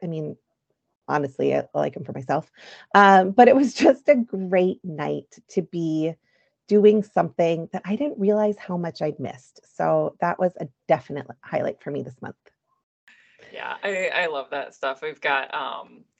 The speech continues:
Speaker 2: a lot of really cool, like,
Speaker 1: Mm-hmm.
Speaker 2: collective type stores here in Milwaukee.
Speaker 1: Yeah.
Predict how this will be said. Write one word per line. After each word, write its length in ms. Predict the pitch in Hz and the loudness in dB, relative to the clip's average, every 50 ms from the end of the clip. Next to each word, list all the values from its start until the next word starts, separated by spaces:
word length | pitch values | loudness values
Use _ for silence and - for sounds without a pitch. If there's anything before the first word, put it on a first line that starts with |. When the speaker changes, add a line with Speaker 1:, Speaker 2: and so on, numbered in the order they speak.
| - | -2
Speaker 2:
a 80 | 180 180 | 0 2
lot 240 | 175 160 147 139 143 | 2 2 2 2 0
of 240 | 139 135 143 _ _ - | -2 -6 -8 _ _ -18
really 280 | 156 160 180 156 139 143 | -14 -10 -10 -10 -10 -12
cool, 520 | - - 147 139 131 127 127 123 113 - | -14 -12 -10 -8 -8 -8 -8 -10 -12 -12
like, 260 | - 147 - - - _ _ - | -12 -12 -12 -12 -16 _ _ -20
Speaker 1:
Mm-hmm. 220 | 156 - - 156 147 143 _ | -20 -18 -18 -18 -18 -18 _
Speaker 2:
collective 580 | - 180 160 147 139 - - 143 127 120 - - | -4 -2 0 0 0 -4 -6 -10 -10 -10 -10 -12
type 340 | - 139 - - - _ _ _ _ _ _ - | -10 -10 -10 -10 -12 _ _ _ _ _ _ -20
stores 480 | - - - 131 120 113 127 127 123 | -18 -16 -14 -12 -10 -10 -10 -12 -12
here 240 | - - 135 135 139 | -10 -10 -8 -8 -8
in 100 | 135 131 | -10 -10
Milwaukee. 800 | 131 123 123 120 123 123 131 131 - - - - 123 131 - _ _ _ - | -12 -12 -10 -8 -6 -6 -8 -8 -12 -14 -12 -12 -12 -14 -16 _ _ _ -18
Speaker 1:
Yeah. 180 | - 156 147 147 | -16 -16 -16 -8